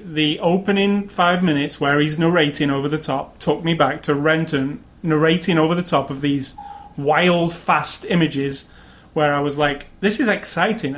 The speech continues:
This is an exciting film." And this feel, the first, if you were to sell this movie to somebody, you just need to show them the first five minutes.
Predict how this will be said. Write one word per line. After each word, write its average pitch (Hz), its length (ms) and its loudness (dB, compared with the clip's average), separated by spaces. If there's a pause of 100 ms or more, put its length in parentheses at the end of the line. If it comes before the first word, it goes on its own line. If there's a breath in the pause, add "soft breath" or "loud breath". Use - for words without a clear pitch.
This 170 180 -4
is 185 120 0
an 165 60 2
exciting 160 640 0
film." 147 360 -2 (320 loud breath)
And 175 100 2
this 233 240 2
feel, 196 520 2
the 165 240 -2
first, - 380 0 (300 loud breath)
if 196 100 -2
you 254 120 2
were 285 60 4
to - 140 0
sell 240 280 2
this 165 180 0
movie 143 220 4
to 139 120 -4
somebody, 139 460 -2
you 151 200 -6
just 190 200 0
need 196 200 2
to 196 60 -4
show 185 300 2
them 147 140 2
the 135 80 -4
first 143 300 0
five 143 220 2
minutes. 143 480 -4